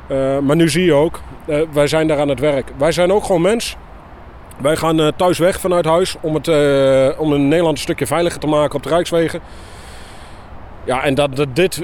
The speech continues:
eh, nogmaals gezegd, is dat dit dan gebeurt, ja, dat,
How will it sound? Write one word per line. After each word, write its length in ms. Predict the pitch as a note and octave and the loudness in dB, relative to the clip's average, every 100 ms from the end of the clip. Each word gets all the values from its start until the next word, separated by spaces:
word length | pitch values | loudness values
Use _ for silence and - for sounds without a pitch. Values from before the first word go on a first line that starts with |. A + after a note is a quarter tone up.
| - | 0
eh, 360 | D#3 D3 C#3+ | 4 6 6
nogmaals 460 | C#3+ E3 D3+ C#3+ - | 4 2 2 0 0
gezegd, 240 | D3 D3 | 0 2
is 140 | C#3+ B2 | 0 -2
dat 200 | B2+ D#3 | -2 0
dit 140 | B2+ E3+ | 0 0
dan 140 | D#3 | 0
gebeurt, 420 | - C#3+ D#3 D3 | -2 0 2 2
ja, 180 | C3 B2 | 2 0
dat, 140 | B2+ | 0